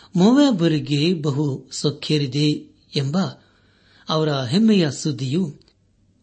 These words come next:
ಅವರ ಅಹಂಕಾರ, ದಂಭ,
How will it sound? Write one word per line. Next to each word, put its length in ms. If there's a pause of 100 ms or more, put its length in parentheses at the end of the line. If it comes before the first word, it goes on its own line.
(220)
ಅವರ 200 (680)
ಅಹಂಕಾರ, 720 (320)
ದಂಭ, 300